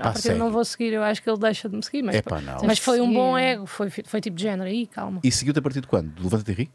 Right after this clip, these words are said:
Speaker 1: Não, foi
Speaker 2: Assim do
Speaker 1: no
Speaker 2: nada?
Speaker 1: fim de semana, é.
Speaker 2: Olha,
Speaker 1: É.
Speaker 2: se calhar viu-, se calhar te viu a, viu-te a atuar.
Speaker 1: Viu-me atuar, se calhar, é.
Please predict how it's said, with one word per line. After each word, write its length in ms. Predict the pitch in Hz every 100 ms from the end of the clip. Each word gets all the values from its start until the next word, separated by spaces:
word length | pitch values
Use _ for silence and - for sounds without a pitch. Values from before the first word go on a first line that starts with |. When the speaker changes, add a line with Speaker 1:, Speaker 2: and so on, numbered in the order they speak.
| - _ _
Speaker 1:
Não, 280 | 240 294 294
foi 260 | - 233 208 233 226
Speaker 2:
Assim 180 | - -
do 80 | 180
Speaker 1:
no 0 |
Speaker 2:
nada? 200 | 170 226
Speaker 1:
fim 80 | 240
de 60 |
semana, 340 | - 240 233 220
é. 80 | 214
Speaker 2:
Olha, 220 | 233 220 240 _ _
Speaker 1:
É. 60 | 233
Speaker 2:
se 60 |
calhar 120 | 220 107
viu-, 140 | 98
se 100 | -
calhar 100 | -
te 80 | 92 98
viu 100 | 85
a, 80 | 85 90
viu-te 160 | 85
a 20 | 87
atuar. 300 | - 190 196
Speaker 1:
Viu-me 220 | 185 185
atuar, 320 | 180 - 202
se 60 | 196
calhar, 220 | - 196 190
é. 60 | -